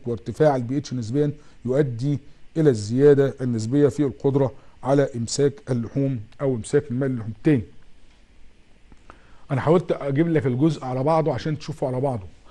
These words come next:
اللي هو خصوصًا مراحل الانضاج. انا وصلت لمرحله تيبس رمي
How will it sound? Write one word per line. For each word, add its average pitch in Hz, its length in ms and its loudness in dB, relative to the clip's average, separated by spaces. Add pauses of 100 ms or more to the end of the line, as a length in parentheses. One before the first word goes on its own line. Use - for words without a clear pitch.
(200)
اللي 123 100 2
هو 139 100 6
خصوصًا 151 240 0
مراحل 143 440 0 (100)
الانضاج. 131 440 0 (840)
انا 160 120 4
وصلت 156 400 6
لمرحله 135 340 2
تيبس 143 500 2
رمي 170 320 2